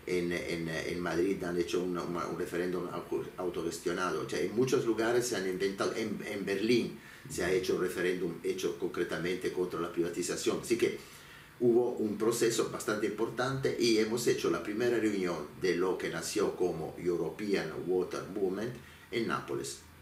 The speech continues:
como símbolo, ¿no? de la, eh, de la ciudad que había remunicipalizado, que bla, bla, bla. Y allá, y,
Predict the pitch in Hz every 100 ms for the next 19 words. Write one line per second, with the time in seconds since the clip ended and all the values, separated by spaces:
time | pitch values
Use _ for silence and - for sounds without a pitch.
0 | - - - - - - 113 101 98 -
1 | - 117 110 107 113 123 - 90 98 98
2 | - 87 85 85 - - 78 71 69 87
3 | 82 - 95 101 - 82 87 90 87 85
4 | 80 - - - 107 113 110 107 80 -
5 | 69 80 76 69 64 - - - - -
6 | - 135 147 139 135 147 - - - -
7 | - - 85 85 80 76 - 69 69 67